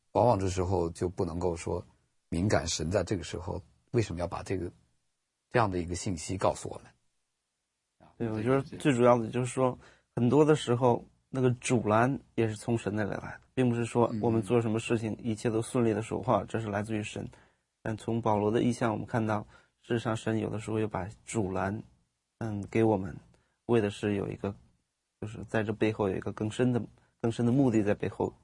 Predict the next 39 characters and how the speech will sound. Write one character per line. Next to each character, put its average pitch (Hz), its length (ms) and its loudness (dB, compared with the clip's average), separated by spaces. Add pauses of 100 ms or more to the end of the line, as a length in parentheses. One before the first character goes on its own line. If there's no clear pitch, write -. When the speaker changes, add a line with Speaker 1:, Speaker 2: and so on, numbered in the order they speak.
(840)
Speaker 2:
嗯， 104 440 -6 (600)
我 107 60 -4
想 113 160 0
很 107 120 -2
多 101 120 2
时 104 100 -4
候 110 100 2
我 98 140 2
们 98 300 -4
特 - 160 -2
别 107 180 0
偏 123 300 0
重 113 180 0
于 104 120 -2
一 110 160 -4
切 110 180 -2
都 107 140 -4
顺 107 280 -4
利， 120 80 -12 (200)
但 104 280 -8 (240)
当 110 120 -4
神， - 200 -6 (100)
神 - 220 -2
的 123 100 2
阻 95 180 -4
拦 107 160 0
来 104 140 0
的 107 80 0
时 110 120 -4
候， 104 60 0
我 98 100 -2
们 98 120 -6
往 104 180 -2
往 101 160 -6 (360)
有 104 200 -6
一 98 40 -6
些 107 260 -4
犹 101 260 0
豫， 110 260 0